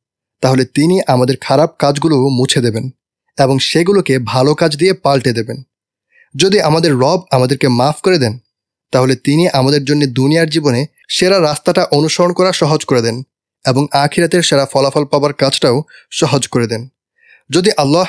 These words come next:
আমাদের ক্ষমা করে দেন, তাহলে আমরা তাদের একজনের হতে পারি যারা আল্লাহর খুব কাছের,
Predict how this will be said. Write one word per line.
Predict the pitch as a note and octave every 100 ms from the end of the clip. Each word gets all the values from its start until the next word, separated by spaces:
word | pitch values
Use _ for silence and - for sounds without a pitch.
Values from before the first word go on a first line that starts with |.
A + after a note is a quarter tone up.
| -
আমাদের | C#3 C#3 D3
ক্ষমা | - D#3 F3+
করে | F#3 F#3+
দেন, | C3+ A2 A#2+ _ _ _ _
তাহলে | C3+ C#3+ D3
আমরা | C#3 C3+ D#3 E3
তাদের | C#3 C3 C#3+
একজনের | D3 C3 D#3 C#3+
হতে | E3+ E3+
পারি | D3+ A#2+ F3 - _ _ -
যারা | D3 E3 D3+
আল্লাহর | D#3 E3+ G3
খুব | G3+ F#3
কাছের, | C3 B2+ -